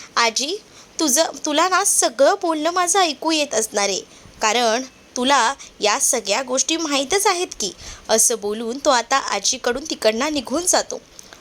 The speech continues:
तर दुसरीकडे आता पाहायला मिळतं, इकडे सगळी तयारी झालेली असते आणि लवकरच आता तो कार्यक्रम सुरू होणार असतो आणि त्यासाठी आजी जी आहे ती सगळ्या इन्स्ट्रक्शन देत असते.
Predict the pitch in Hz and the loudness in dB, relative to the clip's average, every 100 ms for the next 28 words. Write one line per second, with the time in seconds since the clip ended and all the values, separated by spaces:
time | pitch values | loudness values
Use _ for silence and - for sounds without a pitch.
0 | - 415 427 370 - 415 415 403 392 381 | 2 2 4 0 0 0 2 2 0 0
1 | 392 392 247 226 226 226 233 226 196 240 | 0 2 0 0 -2 0 -2 0 -2 -2
2 | - - 233 277 262 226 - - - 320 | -10 -12 -6 0 2 0 -6 -4 0 2
3 | 240 339 339 254 233 269 269 - 220 226 | 0 0 2 2 2 0 -2 -2 -2 -2
4 | 311 269 - 214 254 - 254 294 269 226 | 0 0 2 -2 -4 -2 -2 -2 0 0
5 | 220 - 320 262 285 - 240 247 311 302 | 0 2 4 4 2 -4 -4 -2 -2 0
6 | 220 196 196 208 285 - 392 381 294 202 | 0 0 -2 -4 0 2 2 -2 -2 -2
7 | 175 185 - 185 - - - 220 233 190 | -2 -2 -4 -6 -14 -14 -4 -2 0 0
8 | - - 220 269 - 202 190 254 233 233 | 0 0 0 -2 -2 -2 0 -2 -2 0
9 | 226 208 269 370 392 320 240 320 302 - | 0 -2 -4 0 2 2 2 0 2 0
10 | 233 - 349 320 226 196 - - | 0 -2 -2 -2 -2 -2 -2 -2